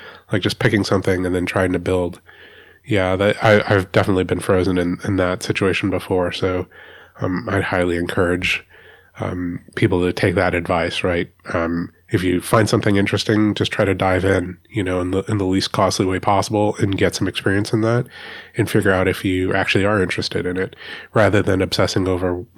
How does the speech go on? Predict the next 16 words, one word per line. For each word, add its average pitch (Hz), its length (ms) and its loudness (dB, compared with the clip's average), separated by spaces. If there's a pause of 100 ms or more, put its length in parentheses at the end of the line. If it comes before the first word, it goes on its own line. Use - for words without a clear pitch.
you 107 60 2
know, 95 80 2
figuring 92 340 0
out 87 140 -2
the 95 140 2
exact 90 560 -2
correct 92 420 -4
thing, 87 460 -4 (680)
you 104 80 -2
know, 92 100 0
that's 92 160 -4
gonna 92 160 0
be 87 40 0
perfect - 380 -2
for - 140 -6
you. 90 280 -2